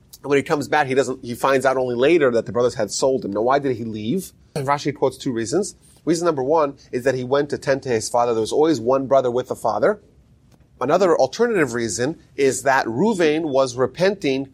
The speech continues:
for his sin of last week's Parsha. Remember last week's Parsha, uh, Reuven is rearranging the beds of his father,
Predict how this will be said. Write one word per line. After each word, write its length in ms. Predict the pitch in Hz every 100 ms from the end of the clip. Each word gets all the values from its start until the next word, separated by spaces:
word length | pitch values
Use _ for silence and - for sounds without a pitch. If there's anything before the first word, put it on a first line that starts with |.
| _
for 260 | - - 139
his 260 | 113 127 -
sin 400 | - - 185 165
of 140 | 113
last 300 | 131 135 131
week's 160 | 120 -
Parsha. 340 | - 120 117
Remember 180 | 113 120
last 220 | 135 143
week's 120 | 151
Parsha, 500 | - 143 143 - 131 - - _ -
uh, 240 | 113 113
Reuven 720 | - 110 131 175 151 139 131 123 _ _ _
is 300 | 120 120 95
rearranging 880 | 104 139 160 127 135 151 143 156 143
the 100 | 117
beds 320 | 98 131 143
of 80 | 135
his 160 | 120 -
father, 680 | 165 175 202 135 117 147